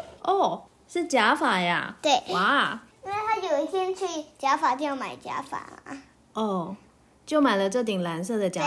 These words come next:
Speaker 1: 发，
Speaker 2: 对，好了。
Speaker 1: 是吗？
Speaker 2: 那下一
Speaker 1: 好的，第二题，除了当侦探之外，他还有什么喜欢做的事吗？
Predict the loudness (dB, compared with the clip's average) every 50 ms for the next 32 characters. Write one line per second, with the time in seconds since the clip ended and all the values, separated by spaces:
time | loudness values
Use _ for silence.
0 | 2 2 0 0 -2 0 2 4 4 4 2 0 -4 -8 -10 -12 -14 -16 _ _
1 | _ _ -20 -14 -8 -6 -2 2 6 6 6 8 8 6 8 6 6 4 0 -2
2 | -8 -18 -20 _ _ 0 2 2 4 2 2 2 2 2 4 4 6 6 4 2
3 | 0 -4 -10 -18 -20 -20 -20 -20 _ -4 0 2 6 6 6 6 6 4 4 4
4 | 4 4 4 4 4 4 4 4 4 4 4 4 6 8 8 8 10 10 8 6
5 | 4 2 0 -2 0 2 2 4 6 4 4 4 4 2 2 2 0 0 -2 -4
6 | -2 0 0 0 2 2 4 4 4 2 2 0 0 2 2 4 4 6 4 4
7 | 2 0 -2